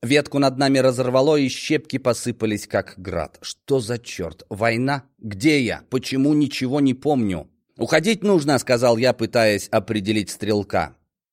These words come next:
Лежа это делать было весьма проблематично. «Да поскорее!»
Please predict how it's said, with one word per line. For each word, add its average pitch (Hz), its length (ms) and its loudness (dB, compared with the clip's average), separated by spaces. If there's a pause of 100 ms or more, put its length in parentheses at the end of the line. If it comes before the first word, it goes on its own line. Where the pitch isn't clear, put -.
(260)
Лежа 135 380 2
это 147 220 0
делать 123 320 0
было 117 200 -2
весьма 113 340 -2
проблематично. 104 840 -6
«Да - 120 2
поскорее!» 156 800 0